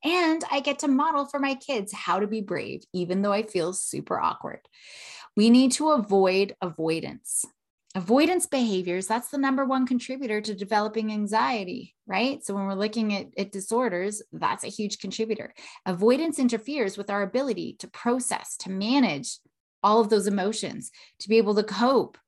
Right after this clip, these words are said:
right? To come to terms with our emotions. Avoidance only worsens stress, worsens anxiety. So even just thinking of the daily tasks, things that you hate doing, that you totally put off, procrastinate.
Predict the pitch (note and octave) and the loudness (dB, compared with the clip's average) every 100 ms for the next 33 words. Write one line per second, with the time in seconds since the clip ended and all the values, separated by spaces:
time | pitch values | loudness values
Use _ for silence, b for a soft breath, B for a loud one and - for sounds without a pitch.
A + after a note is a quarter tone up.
0 | _ _ _ _ - G3 A3 A3 G#3+ A3 | _ _ _ _ -6 -2 -2 -4 -4 -2
1 | G#3 G#3 A#3 B3 D#4 C4+ G3 - E3 D#3+ | -2 -4 0 2 2 -2 -6 -4 -4 -2
2 | E3+ C#3 - - D3 - F#3 F#3+ A3+ C4 | -4 -8 -10 -10 -12 -8 -6 2 2 4
3 | A#3+ - G#3 G#3 F#3 F#3 G3 F#3+ F#3+ - | 0 0 0 0 -2 -6 -8 -8 -8 -2
4 | E3+ F3 - D#3+ E3+ E3+ D#3 D#3 D3+ D3 | -2 -2 -6 -8 -8 -10 -10 -8 -6 -6
5 | - - - - B B B B B - | -6 -10 -14 -18 B B B B B 2
6 | A#3+ G#3+ G#3+ _ _ _ _ _ _ G3 | 6 6 4 _ _ _ _ _ _ 0
7 | B3+ F4 E4+ - D4 D#4 C4 A3 A3 A3 | 2 2 0 0 0 2 0 2 4 2
8 | G#3+ - G#3+ - - - - A#3 B3 C4+ | -2 -2 -2 -2 -8 -8 -2 4 4 2
9 | C4+ G#3+ G3 G3+ G#3 A#3+ C#4+ - A#3 G#3+ | -4 -4 -4 -4 2 2 2 -2 0 2
10 | G3+ G3 F#3+ E3+ E3+ - A3+ A#3 B3+ A#3 | 0 -2 -6 -8 -12 -2 0 2 0 -2
11 | A#3+ F#3+ F3+ - - - - - - - | 0 2 2 0 -16 -6 -6 -6 -14 -12
12 | - - - | -12 -12 -18